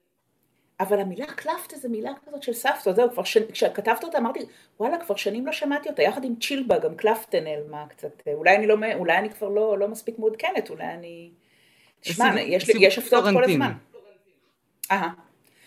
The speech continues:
Speaker 1: טוב, אז אתה רואה, אתה אמרת שאתה יכול למצוא כל מיני דברים באינטרנט, למרות שדברים שהיו מזמן, אז גם אני מרגישה שאני יכולה איכשהו לשמור על קשר עם השפה אחרי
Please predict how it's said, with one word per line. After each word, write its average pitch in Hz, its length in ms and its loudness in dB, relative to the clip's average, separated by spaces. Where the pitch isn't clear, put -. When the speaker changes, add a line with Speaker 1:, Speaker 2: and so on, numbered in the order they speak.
Speaker 1:
טוב, 208 100 12
אז 190 60 8
אתה 208 100 6
רואה, 233 120 6
אתה 240 140 6
אמרת 220 300 4
שאתה 175 1040 2
יכול 180 300 2
למצוא 190 240 -4
כל 185 160 0
מיני 180 200 -8
דברים 175 340 -6
באינטרנט, 202 560 0
למרות 160 260 -2
שדברים 170 380 -8
שהיו 165 240 -4
מזמן, 170 440 -6
אז 185 120 -6
גם 170 140 -6
אני 226 140 -2
מרגישה 220 440 -2
שאני 165 380 -12
יכולה 175 340 -2
איכשהו 185 240 -6
לשמור 180 280 -6
על 160 80 -4
קשר 175 240 -2
עם 165 140 -6
השפה - 380 -2
אחרי 160 480 -2